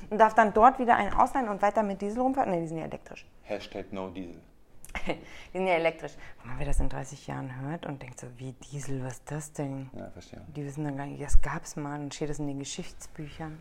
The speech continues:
Speaker 2: Nur, äh, kurz am Rande, ja. Wir fahren Fahrrad, laufen oder fahren Benzinauto. Aber
Speaker 1: Aber mit Stern.
Speaker 2: richtig, wir fahren Benz.
Speaker 1: <laughs>
Speaker 2: Nur das Beste, sonst nichts.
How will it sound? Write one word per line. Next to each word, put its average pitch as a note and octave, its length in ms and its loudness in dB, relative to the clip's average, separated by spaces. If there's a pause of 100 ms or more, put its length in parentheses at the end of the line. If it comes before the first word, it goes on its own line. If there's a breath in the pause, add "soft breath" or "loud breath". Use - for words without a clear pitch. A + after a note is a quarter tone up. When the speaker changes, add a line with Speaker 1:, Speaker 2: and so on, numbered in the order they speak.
Speaker 2:
Nur, C3 280 6
äh, A#2+ 280 8
kurz A2+ 160 0
am A2 120 4
Rande, A2 280 6
ja. G#2+ 280 4
Wir G#2+ 220 4
fahren G2 320 0
Fahrrad, B2+ 800 6
laufen A#2+ 760 4 (1000)
oder G#2+ 300 4
fahren F#2+ 560 -4 (1200)
Benzinauto. F2 680 -10 (800 soft breath)
Aber G2 340 -4
Speaker 1:
Aber D3 220 -8
mit C#3 180 -10
Stern. C3 340 -12 (640)
Speaker 2:
richtig, F2+ 240 -10
wir F#2 120 -2
fahren F2+ 240 -8
Benz. E2+ 360 -10 (380)
Speaker 1:
<laughs> - 1700 12
Speaker 2:
Nur G2+ 120 -4
das F#2+ 160 -2
Beste, F#2+ 360 -6
sonst F2+ 300 -8
nichts. - 360 -14